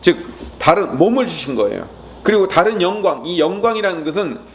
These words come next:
그 몸에 걸맞는 지위를 부여하셨다, 이렇게 해석하는 것이 원어의 해석에 가깝습니다.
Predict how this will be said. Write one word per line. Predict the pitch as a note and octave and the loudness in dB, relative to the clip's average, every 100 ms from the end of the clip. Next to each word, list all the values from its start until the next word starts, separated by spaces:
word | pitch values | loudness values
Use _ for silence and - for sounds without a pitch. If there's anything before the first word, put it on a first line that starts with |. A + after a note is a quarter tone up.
| - - - | -20 -12 0
그 | B3+ | 2
몸에 | G3+ D#3 F3+ G#3+ G3+ | 4 2 2 2 0
걸맞는 | D#3 E3 F#3 F3+ F3 E3+ D3 | 0 0 2 -2 -2 -6 -6
지위를 | - F3+ A#3 B3+ A3+ - | -4 0 0 0 0 0
부여하셨다, | E3 D#3+ C3+ C3 - B2 G#2 A2 | 2 4 2 -4 -2 -2 -2 -2
이렇게 | F#3 G#3+ F#3 | -2 0 -2
해석하는 | D#3+ D3 C#3+ C3 | -2 -2 -4 -2
것이 | A#2 C#3+ - - - | -2 -2 -4 -8 2
원어의 | C#3+ F3+ F3+ D#3+ | 4 4 0 0
해석에 | D#3 D3 C#3 C#3 | -2 0 0 -2
가깝습니다. | C3+ B2 F3+ - C3 G#2+ - | -4 0 0 0 -10 -10 -12